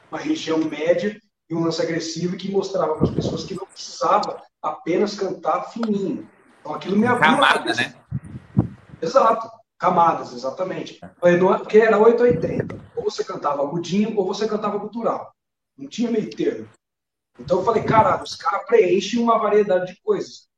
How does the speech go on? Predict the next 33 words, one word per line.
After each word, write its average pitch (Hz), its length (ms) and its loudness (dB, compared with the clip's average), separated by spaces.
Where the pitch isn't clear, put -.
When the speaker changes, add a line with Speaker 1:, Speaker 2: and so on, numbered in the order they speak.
Speaker 1:
Eu 143 160 -6
tenho 156 420 -6
os - 100 -6
cantores 165 520 -4
clássicos - 580 -4
cantando 160 380 -6
fininho, 208 520 0
eu 156 160 -4
tenho 175 140 4
os 165 100 2
cantores 175 380 0
de 170 100 -4
nu 160 80 -2
metal 156 320 -4
no - 80 -12
tom 139 220 -2
médio, 190 360 -2
e 175 40 -6
eu 175 100 -4
tenho 196 140 2
os - 60 -4
caras 196 220 0
do - 120 -2
gutural." - 460 -4
Falei, 160 140 -10
"Caralho, 226 420 6
olha 202 100 0
que - 180 -8
três 214 320 0
regiões 175 520 0
legais 160 420 -4
pra - 180 -6
eu 185 180 -6